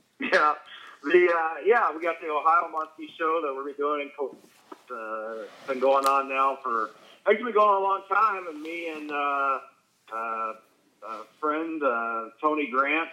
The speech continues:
we've got Muskie Road Rules, which is an organization we've been going now for going on thirteen years, and we've had the Ohio Muskie Show now for three years, and, uh,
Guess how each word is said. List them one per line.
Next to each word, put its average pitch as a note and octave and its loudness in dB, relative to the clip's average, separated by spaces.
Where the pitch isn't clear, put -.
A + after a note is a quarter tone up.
we've A#2 -14
got A#2+ -6
Muskie C3 -2
Road C3 2
Rules, C#3 -2
which A#2 -12
is - -20
an A#2+ -2
organization B2+ -2
we've A#2+ -6
been B2 -4
going B2 2
now B2 4
for G#2+ -2
going B2 -2
on A#2+ -4
thirteen B2 -2
years, C3 0
and A2 -12
we've B2+ 2
had B2+ 2
the B2+ 6
Ohio A#2+ 4
Muskie C#3+ -4
Show C#3 2
now B2+ 0
for A#2 -8
three D3 2
years, D3 -2
and, A2 -10
uh, A2 -2